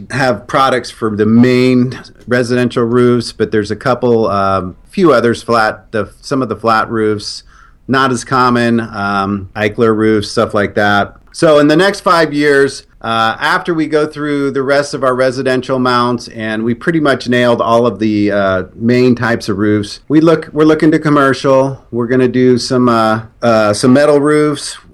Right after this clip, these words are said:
There's a lot of different mounts that are used in metal roofs, um,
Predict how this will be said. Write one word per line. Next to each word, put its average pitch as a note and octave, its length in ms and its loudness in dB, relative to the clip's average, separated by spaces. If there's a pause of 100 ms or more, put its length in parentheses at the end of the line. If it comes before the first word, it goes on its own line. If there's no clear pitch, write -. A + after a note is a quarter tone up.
There's A2+ 180 -2
a A#2 60 0
lot B2+ 200 2
of C3 60 0
different B2+ 300 -2
mounts B2 340 0
that A#2 140 0
are A2+ 100 0
used A2 300 -4
in G#2 120 -2
metal B2+ 280 2
roofs, B2+ 500 0
um, F#2 760 -8